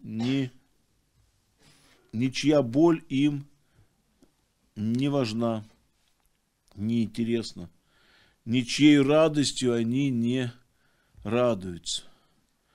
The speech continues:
Люди, как мы говорим, очень-очень эгоистичны. Они зациклены на себе,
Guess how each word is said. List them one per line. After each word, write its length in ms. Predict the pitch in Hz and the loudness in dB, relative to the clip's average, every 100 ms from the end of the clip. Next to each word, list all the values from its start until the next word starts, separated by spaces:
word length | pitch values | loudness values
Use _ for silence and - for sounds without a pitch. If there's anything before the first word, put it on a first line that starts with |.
| _ _ _ _ | _ _ _ _
Люди, 500 | 104 147 147 143 113 - _ | 0 2 4 2 2 -6 _
как 240 | - 113 120 | -8 -6 -4
мы 100 | 113 | -2
говорим, 560 | 117 117 127 147 139 - _ _ _ _ | 0 2 2 2 -2 -10 _ _ _ _
очень-очень 800 | 127 135 - 113 120 127 131 123 - | -4 -2 -2 -2 -2 -2 -6 -8 -8
эгоистичны. 1200 | 120 104 131 135 - - 143 139 - - - - - _ _ _ _ _ _ | -8 0 2 2 0 -2 -4 -4 -4 -10 -12 -18 -20 _ _ _ _ _ _
Они 240 | 101 120 | -2 0
зациклены 640 | 127 117 151 147 143 127 123 | 0 2 0 0 0 0 0
на 320 | 127 143 135 | 0 0 0
себе, 580 | - 135 123 113 104 | -2 -2 -2 -2 -4